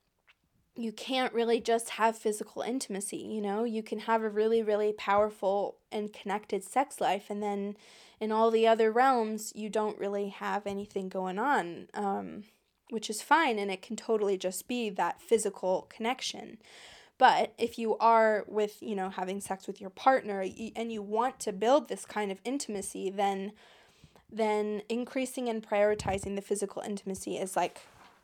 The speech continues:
really, really recommended. Um, and I think because when you really start to develop one type of intimacy, the other ones start to begin, like, becoming easier and easier to dive into,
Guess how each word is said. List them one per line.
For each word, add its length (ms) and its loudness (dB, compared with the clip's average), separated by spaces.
really, 280 2
really 240 4
recommended. 760 -4
Um, 460 -6
and 120 -2
I 100 0
think 300 -2
because 540 -2
when 300 4
you 440 4
really 520 6
start 380 4
to 120 -4
develop 460 4
one 680 2
type 320 4
of 180 6
intimacy, 640 -2
the 200 2
other 200 6
ones 240 0
start 340 0
to 100 -6
begin, 360 -4
like, 360 -10
becoming 720 -2
easier 420 0
and 140 -4
easier 520 2
to 180 -8
dive 320 0
into, 500 0